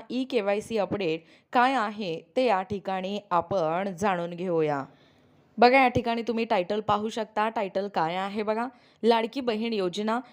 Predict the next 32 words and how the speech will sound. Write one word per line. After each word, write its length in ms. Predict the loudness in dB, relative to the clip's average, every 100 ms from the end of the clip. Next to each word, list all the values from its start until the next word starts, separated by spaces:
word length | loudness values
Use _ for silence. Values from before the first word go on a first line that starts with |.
| _
ई 160 | 0 0
केवायसीची 680 | 4 2 2 -2 -4 -6 -6
चिंता 420 | -4 -4 0 0
मिटली, 400 | 0 -4 -4 -4 -6 _
नवीन 360 | 0 2 2 0
शासन 380 | -2 -2 -2
निर्णय. 300 | -2 -2 -2 -4 -10 -10 2
बघा, 180 | 4 4
लाडकी 360 | 4 0 -4
बहीण 320 | -4 -2 -2
योजना, 460 | 0 0 0 -2 -2 -2
ई 140 | -6 -4
केवायसी 540 | -2 0 -2 -2 -2
न्यू 280 | -2 0 2
रूल, 160 | 2 0 -4 -20 -6 4
लाडकी 400 | 4 4 0 2
बहीण 340 | 2 2 0
योजना, 460 | 0 0 0 0 -2 -2
ई 140 | -6
केवायसी 560 | -4 -2 0 -2 0 -2
न्यू 260 | 0 0 2
रूल 180 | 4 4
अपडेट. 380 | 4 0 -4 -10 _ _ _
मुख्यमंत्री 720 | 2 2 0 -2 -2 0 0
माझी 380 | 2 0 0 0
लाडकी 380 | 0 0 -2 -4
बहीण 360 | 2 0 2 0
योजनेच्या 720 | -2 -2 -2 -2 -2 0 0 -2
लाभार्थ्यांना 920 | -2 0 0 0 -4 -4 -4 -2 -2 -4 -10 _ _ -2
ई 160 | 0
केवायसी 560 | 2 2 2 0 -2 -4
करताना 640 | -2 -2 0 -2 0 -2